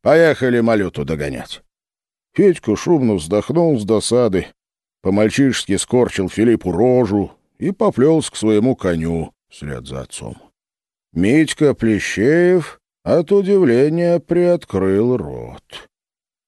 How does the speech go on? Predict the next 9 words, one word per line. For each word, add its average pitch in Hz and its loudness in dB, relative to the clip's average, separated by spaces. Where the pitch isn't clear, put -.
Купец 170 0
Данилыч 143 0
ловко 127 0
выхватил 104 0
свой 101 -2
трюх 80 -6
из 82 -2
рук 80 -6
Плещеева. 57 -10